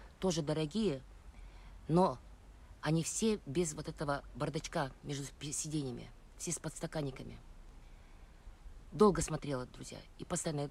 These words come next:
в городе, в автобусе едешь, именно, именно в автобусе в окно смотришь, именно «Хонды» попадаются. И потом как-то вечером легла, колеса по привычке открыла,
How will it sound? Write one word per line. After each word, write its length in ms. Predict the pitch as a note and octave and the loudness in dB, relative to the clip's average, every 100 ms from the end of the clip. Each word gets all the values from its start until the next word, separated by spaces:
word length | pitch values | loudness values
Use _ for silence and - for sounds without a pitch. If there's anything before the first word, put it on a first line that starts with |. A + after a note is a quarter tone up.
| - | -4
в 80 | C#3+ | 0
городе, 320 | G3+ F#3 D#3+ | 2 2 0
в 20 | |
автобусе 440 | D#3+ G#3 F3 - | 0 -4 -2 0
едешь, 280 | F3 E3 - | 0 0 -4
именно, 360 | - E3 D#3 D3+ - | 0 2 2 0 2
именно 300 | F#3 E3 D3+ | 4 4 0
в 60 | |
автобусе 340 | D#3+ E3+ D3+ D3+ | -2 -4 -4 -2
в 40 | |
окно 200 | D#3 D#3+ | -4 -4
смотришь, 380 | - G3+ E3+ - - - - | -4 -4 -2 -6 -12 -16 0
именно 200 | F3 E3+ | 4 4
«Хонды» 320 | - G3 D3+ | 4 4 4
попадаются. 580 | D#3 D#3 C#3+ C#3 - - A#2+ - - - - - - - - - - - - - - - - - - | -2 -4 -4 -4 -6 -12 -16 -20 -20 -20 -20 -20 -20 -20 -20 -20 -20 -20 -20 -20 -20 -20 -20 -20 -8
И 40 | - | -2
потом 220 | G3+ G3 | 2 2
как-то 220 | F#3 G3 | 0 0
вечером 300 | F#3+ - F#3 | 0 2 0
легла, 280 | F3+ A3 B3+ - - - - - - - | 2 2 0 -6 -20 -20 -20 -20 -20 -4
колеса 340 | - F#3+ D#3+ - | 2 4 2 -4
по 80 | |
привычке 360 | - E3+ D#3+ - | -2 0 0 -2
открыла, 380 | - G#3+ A3+ | -2 0 0